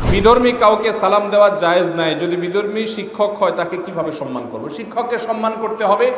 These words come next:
তিনি বিধর্মী, ভিন্ন ধর্মাবলম্বী হলেও। শুধু ভিন্ন ধর্মাবলম্বী নয়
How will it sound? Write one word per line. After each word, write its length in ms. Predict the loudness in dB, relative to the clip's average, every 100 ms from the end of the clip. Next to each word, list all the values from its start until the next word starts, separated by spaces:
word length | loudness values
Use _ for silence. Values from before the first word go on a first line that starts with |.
| -6 -10 -10
তিনি 160 | -6 -4
বিধর্মী, 380 | 0 0 2 0
ভিন্ন 220 | -2 0
ধর্মাবলম্বী 560 | 0 2 0 0 -2 0
হলেও। 340 | 2 2 0 -4 -10 -12 -14 -18 -20 -20 -20 -20 -6
শুধু 140 | -2
ভিন্ন 260 | -2 -2 0
ধর্মাবলম্বী 480 | 2 2 0 -2 -2
নয় 300 | -4 -10